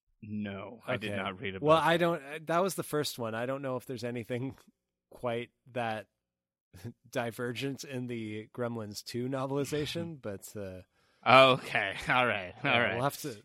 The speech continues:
Speaker 1: Yeah, I mean, you can have too much backstory, you know? You don't, you don't need to fill in all the details, people.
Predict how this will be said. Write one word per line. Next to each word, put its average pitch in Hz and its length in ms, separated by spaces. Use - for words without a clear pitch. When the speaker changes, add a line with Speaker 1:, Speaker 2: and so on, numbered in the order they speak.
Speaker 1:
Yeah, 131 140
I 135 40
mean, 214 280
you 285 120
can 269 120
have 247 280
too 226 240
much 208 260
backstory, 120 760
you 101 100
know? 110 380
You 147 100
don't, 196 300
you 185 80
don't 226 140
need 226 160
to 214 60
fill 202 260
in 185 100
all 156 300
the 147 100
details, 117 640
people. 95 420